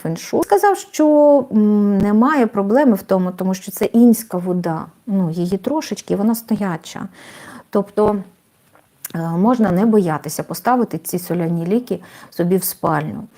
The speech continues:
якщо потрібно дійсно, м, з-, ну, енергетично збалансувати ці енергії.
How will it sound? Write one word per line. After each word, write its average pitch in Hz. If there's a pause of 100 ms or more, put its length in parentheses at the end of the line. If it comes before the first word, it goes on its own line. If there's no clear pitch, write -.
(220)
якщо 170 (300)
потрібно 175
дійсно, 170 (180)
м, 165 (120)
з-, 156
ну, 196
енергетично 170
збалансувати 175 (340)
ці -
енергії. 156